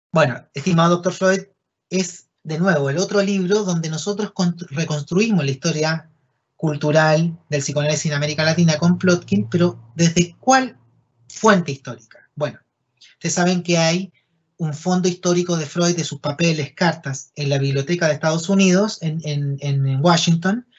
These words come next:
Hay otras cosas en, en Viena, que son poquitas cosas, pero hay muchas más cosas en Londres. Bueno, empezamos a ver los catálogos y con quién se había escrito, con quién había leído, qué libros tenía Freud en su biblioteca latinoamericana,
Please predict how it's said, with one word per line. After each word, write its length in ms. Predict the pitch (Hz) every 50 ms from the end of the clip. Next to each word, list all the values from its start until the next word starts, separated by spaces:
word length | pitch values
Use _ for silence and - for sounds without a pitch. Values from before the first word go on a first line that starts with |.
| - - - - - - - _
Hay 240 | - 160 165 165 165
otras 240 | 185 185 196 - -
cosas 440 | - 196 185 175 - 196 185 156 175
en, 360 | 170 170 170 175 180 175 -
en 200 | - 156 151 165
Viena, 420 | 165 208 208 190 180 180 196 208 196 175 180 - _ _ _
que 100 | - 151
son 380 | 135 156 151 156 165 - - - _ _ _
poquitas 420 | - 151 143 - 214 - - 131 -
cosas, 320 | - 147 139 - 208 208 -
pero 140 | 175 156
hay 60 | 147 156
muchas 280 | 180 202 - 202 185
más 140 | 170 165 170
cosas 360 | - 180 175 175 202 190 165
en 320 | 165 160 165 190 196 - _ _
Londres. 640 | - 147 139 131 123 120 107 - - - - - - _ _ _ _ _ _ _ _ _ _ _ _ _ _ _
Bueno, 260 | - 233 185 165 175 170
empezamos 580 | 165 165 196 190 - - 269 277 277 247 196
a 60 | 208 202
ver 140 | 208 226
los 140 | 220 208 -
catálogos 640 | - 165 151 - 170 180 185 196 190 202 220 214 208 -
y 140 | - 143 139
con 240 | - 151 143 139
quién 300 | 135 - - 226 247 240
se 100 | 240 -
había 180 | 180 165 170 170
escrito, 560 | 165 - - 165 175 180 175 - 180 180 175
con 220 | - 151 147 139 135
quién 400 | - - 196 208 208 208 196 170
había 260 | 151 151 160 160 151
leído, 540 | 147 143 147 165 175 175 165 170 170 165 -
qué 160 | - 196 208
libros 360 | 220 226 226 214 190 180 175
tenía 280 | - 139 147 151 151 147
Freud 140 | 165 160
en 40 | 160
su 120 | - 156 139
biblioteca 420 | 131 127 127 127 156 143 151 147
latinoamericana, 880 | 139 127 - 135 135 127 120 127 123 127 135 - 165 165 165 170 165